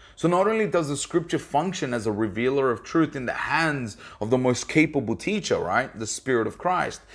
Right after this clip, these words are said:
but it, it also functions as a sanctifying tool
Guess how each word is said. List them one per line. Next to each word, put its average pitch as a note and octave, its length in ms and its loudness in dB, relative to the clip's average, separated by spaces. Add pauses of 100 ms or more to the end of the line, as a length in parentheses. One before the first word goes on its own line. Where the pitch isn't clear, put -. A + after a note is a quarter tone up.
(200)
but D3+ 120 8
it, E3+ 240 -2
it D#3+ 160 4
also F#3 340 2
functions C#3+ 640 -6 (300)
as A#2+ 200 -4
a A#2 60 -2
sanctifying - 1400 -4
tool F2 500 -4